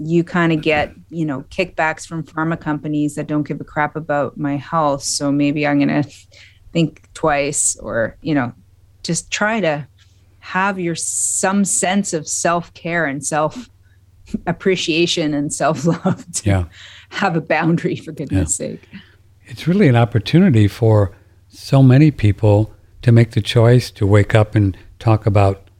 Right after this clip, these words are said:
Speaker 2: taking responsibility and loving ourselves and make choices and, or not, right? And I think
Speaker 1: Or
Speaker 2: that's
Speaker 1: not.
Speaker 2: really what's going on. And there's a lot of people that are just, and, uh, you know,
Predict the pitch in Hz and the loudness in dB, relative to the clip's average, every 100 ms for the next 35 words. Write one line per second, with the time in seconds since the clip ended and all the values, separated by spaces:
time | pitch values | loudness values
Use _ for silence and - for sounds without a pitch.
0 | _ - - - 113 110 101 - 107 98 | _ -20 -20 0 2 4 2 4 2 2
1 | 101 104 101 98 92 95 98 95 95 92 | 2 2 4 2 2 2 2 2 2 0
2 | 107 95 92 98 92 95 - - 98 98 | -2 0 -2 -2 0 0 0 2 2 2
3 | 127 113 104 87 80 - - - _ _ | 0 2 0 -2 -6 -12 -20 -20 _ _
4 | _ - 135 147 131 147 185 - - - | _ 0 4 6 6 4 2 -6 -4 2
5 | 123 82 - _ - - 101 113 - _ | 2 0 -8 _ -20 -4 -2 -2 -8 _
6 | - - _ _ - _ - - 104 101 | -20 -20 _ _ -20 _ -20 -4 0 0
7 | 127 - 170 123 180 110 123 127 113 - | 2 0 2 2 2 2 4 4 2 2
8 | 120 117 123 147 90 85 87 92 92 92 | 2 4 4 2 0 -2 -2 -2 -2 -2
9 | 92 95 - 104 110 98 95 90 101 - | -2 -2 -2 -2 -2 -2 -2 -2 -4 -4
10 | _ _ _ _ _ _ _ _ _ _ | _ _ _ _ _ _ _ _ _ _
11 | _ - 107 95 95 95 92 - _ _ | _ -6 -2 -2 -2 -2 -6 -14 _ _
12 | _ - _ _ _ - 107 98 | _ -20 _ _ _ -6 -6 -6